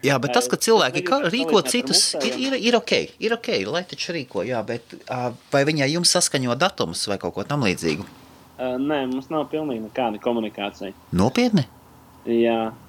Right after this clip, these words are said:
Speaker 1: Mm.
Speaker 2: Ā, to, kā es, teiksim, uzzināju, ā, par, par to, kad būs vēl, ā, Jāņi šogad, ā, bija vienkārši, mm,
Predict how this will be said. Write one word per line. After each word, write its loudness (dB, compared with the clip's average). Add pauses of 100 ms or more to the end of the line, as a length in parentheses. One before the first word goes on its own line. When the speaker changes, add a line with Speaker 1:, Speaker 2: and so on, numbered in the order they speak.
Speaker 1:
Mm. -8
Speaker 2:
Ā, -2
to, 4
kā 2
es, 0
teiksim, 0
uzzināju, 2 (180)
ā, 0 (480)
par, 0
par 0
to, 2
kad -2
būs -6
vēl, 4
ā, -10
Jāņi 0
šogad, 2
ā, 2
bija 2
vienkārši, 0
mm, -8